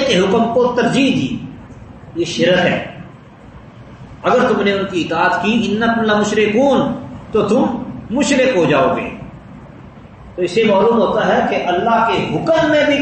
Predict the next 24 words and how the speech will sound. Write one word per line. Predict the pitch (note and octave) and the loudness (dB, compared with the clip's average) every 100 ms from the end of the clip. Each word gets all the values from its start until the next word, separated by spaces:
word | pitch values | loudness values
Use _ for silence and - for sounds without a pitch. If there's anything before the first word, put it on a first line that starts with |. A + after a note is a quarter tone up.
| C4 | -2
کسی | A#3 B3 | -2 0
کو | B3 A3+ G#3 | 2 2 2
شریک | F#3+ G3+ G#3 - | 0 2 0 0
ٹھہرانا | G3+ - D#3+ D#3+ D#3 - - - - - - - | 0 2 2 0 0 -2 -6 -10 -16 -18 -20 -10
ناجائز | C#3+ C#3+ - C3+ B2+ | -2 0 2 2 0
ہے۔ | - G2+ - - - - - - - - - - - - - - - - - | -4 -8 -12 -16 -20 -20 -20 -20 -20 -20 -20 -20 -20 -20 -20 -20 -20 -12 0
حلال | D3+ F#3 A3+ | 2 4 4
و | F3+ | 4
حرام | F3+ F#3+ - B3+ | 4 4 4 2
میں | A#3+ | 2
اللہ | - A#3 A#3 | 2 2 2
کا | A3 - | 2 0
کسی | F#3 G#3 | -4 -2
کو | G#3+ - | -2 0
شریک | F3 G#3 F#3 | -2 0 0
بنانا | F#3+ F#3 G3 A#3 - - - - - | 0 2 2 0 0 -6 -14 -16 -4
یہ | G#3 C4 | 2 4
بھی | D4 | 4
ناجائز | C4+ F3+ G#3+ A#3+ | 2 4 4 4
ہے، | - A3 A#3 | 4 4 4
یہ | |
بھی | B3 A3 | 2 2
شرک | - F3 D#3 | 2 2 0
ہے۔ | C#3+ | 0